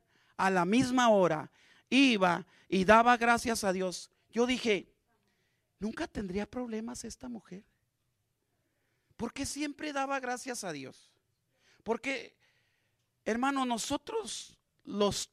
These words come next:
cristianos contemporáneos no siempre venimos a la casa del Señor a dar gracias. Dígame.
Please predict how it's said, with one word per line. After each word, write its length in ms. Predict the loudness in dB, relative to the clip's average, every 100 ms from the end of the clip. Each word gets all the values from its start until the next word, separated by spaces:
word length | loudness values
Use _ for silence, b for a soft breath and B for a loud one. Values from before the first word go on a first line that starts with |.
| -8
cristianos 720 | -4 -4 -2 2 2 0 -4
contemporáneos 1120 | -6 -4 -2 -2 -2 -4 -4 -10 -14 -18 _ _ b b b b b b b -4
no 200 | 0 0
siempre 420 | 0 -2 -2 -2
venimos 460 | -2 -2 -6 -6 -2
a 60 |
la 120 | -2 0
casa 320 | -2 -2 -2
del 160 | -4
Señor 340 | -4 -4 -2 -2
a 60 |
dar 140 | -2 -2
gracias. 460 | -4 -6 -6 -14
Dígame. 400 | -8 -6 -4 -6